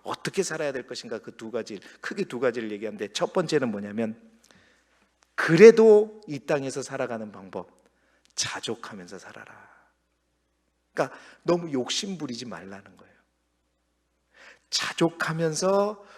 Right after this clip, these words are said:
족한 줄을 알고 그 족함 가운데 뭔가 즐거움을 찾아서 그것이 하나님이 우리에게 주어진 어떤 선물이라고 생각하고 그것을 누리면서 살아라.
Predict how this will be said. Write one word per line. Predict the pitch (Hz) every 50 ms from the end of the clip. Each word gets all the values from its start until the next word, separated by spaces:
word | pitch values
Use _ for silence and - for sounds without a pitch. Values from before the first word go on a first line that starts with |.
| - _ _
족한 | - - 143 135 - - - - 208 208 202 202
줄을 | 180 196 202 180 196 190 190 - -
알고 | - 120 120 139 156 165 180 175 - 185 208 226 240 254 254 247 - - - - - - - -
그 | - - 208 240 277
족함 | 277 - 226 208 - - 220 233 247 240 233
가운데 | 240 240 226 220 208 208 196 220
뭔가 | 202 175 165 170 165 170 180 202 214 226 233 - - - - - - - _ _
즐거움을 | - - - 151 151 151 151 147 156 156 156 151 147 143 143 139 139 139 139 135 -
찾아서 | - - - 196 196 208 196 190 185 - 208 208 214 214 214 - - - - - -
그것이 | - - 202 202 247 247 233 - 247
하나님이 | - - - 247 247 254 247 240 233 226 226 220 214 208
우리에게 | 185 165 165 180 185 180 170 185 175
주어진 | 175 - 170 160 160 160 151 165 160
어떤 | 143 135 - 165 160
선물이라고 | 151 - - - 247 262 277 277 262 247 269 247 214 226 214 196 196
생각하고 | - 202 220 208 214 196 - 196 190 190 240 262 262 254 - - - - -
그것을 | - - 196 185 214 214 208 220 220 190 156 135 120
누리면서 | 143 160 190 214 262 269 254 262 240 233 - 226 226
살아라. | - 202 185 170 147 135 135 143 156 170 165 147 120 104 92 82 -